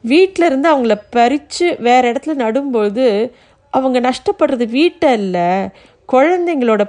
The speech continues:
பிரியத்தை தான் அப்படிங்கிறத நம்ம மறந்துடுறோம். எந்த முதியோர் இல்லங்களாவது பிள்ளைங்களோட பிரியத்தை தரோம் அப்படின்னு விளம்பரப்படுத்த முடியுமா? எவ்வளோ கஷ்டப்படுத்தினாலும்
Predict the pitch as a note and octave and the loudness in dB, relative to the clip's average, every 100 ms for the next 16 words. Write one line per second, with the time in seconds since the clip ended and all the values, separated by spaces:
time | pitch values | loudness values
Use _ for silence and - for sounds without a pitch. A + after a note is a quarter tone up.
0 | - C#4+ D#4 D#4 C4+ G#3+ A3+ G#3 F#3+ A#3+ | -2 0 0 0 0 -2 -2 -4 -6 -4
1 | A#3+ G#3 B3+ A3+ G3 F#3 F#3 A3+ A#3+ G3 | -2 -2 -2 -2 -2 -2 -2 0 0 -2
2 | F#3 F3 F3+ - _ _ - _ B3 D4+ | -4 -4 -4 -8 _ _ -20 _ 0 2
3 | E4 F#4 C4+ B3+ D4+ D#4+ A#3 A#3+ B3+ C4 | 2 2 2 2 2 2 2 0 0 -2
4 | A#3 A#3+ A#3 A#3 A3+ C#4 C4+ B3 C#4+ C#4+ | -4 0 0 0 -2 -4 -4 0 0 0
5 | A#3+ G3+ G3 A#3 C4 C4+ A3 G#3+ G#3 A3 | -2 -2 -4 -2 -2 -2 -4 -2 -2 -4
6 | - F#3+ A#3 A#3+ G3 - _ - A3+ C4 | -4 -4 -2 -2 -4 -14 _ -8 -4 -2
7 | C4+ - F#3+ G3 F#3 F3 E3+ D#3+ F3 F3 | -2 -4 -6 -6 -6 -4 -4 -2 -2 -4
8 | _ _ _ _ _ A#3 C#4 F#4 F4+ B3+ | _ _ _ _ _ 0 2 2 2 -2
9 | - D4+ C4 B3 B3 A3+ G#3+ B3 | 0 -2 0 -2 -2 -2 0 -2